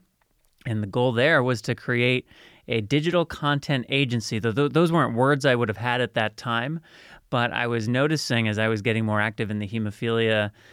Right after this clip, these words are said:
and broader bleeding disorders world that there were different ways that people were, were active and activated. There were educators, there were advocacy groups, there were people who were working in specialty pharmacies and people who were working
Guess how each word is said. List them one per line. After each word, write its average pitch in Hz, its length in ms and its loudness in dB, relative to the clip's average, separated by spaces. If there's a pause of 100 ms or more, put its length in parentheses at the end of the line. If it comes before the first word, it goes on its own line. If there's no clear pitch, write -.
(240)
and 110 260 0
broader 123 280 4
bleeding 165 360 2
disorders 110 420 -2
world 104 380 -2
that 120 180 -4
there 202 80 -2
were 247 80 0
different 208 300 -2
ways 127 460 0
that 110 180 -4
people 110 300 -4
were, 104 440 0 (160)
were - 180 -4
active 104 480 -6
and 98 120 -2
activated. 95 760 -6
There 95 80 -8
were 90 240 -6 (540)
educators, 113 1000 2
there 107 140 -2
were 95 120 -4
advocacy 123 600 -4
groups, 113 420 -2
there - 100 -8
were 107 100 -10
people - 280 -8
who 113 140 -10
were 113 140 -4
working 107 340 -4
in 104 80 -2
specialty 143 540 -4
pharmacies 117 640 -2
and 98 100 -6
people 120 240 -10
who 113 120 -6
were 110 160 -2
working 110 500 -4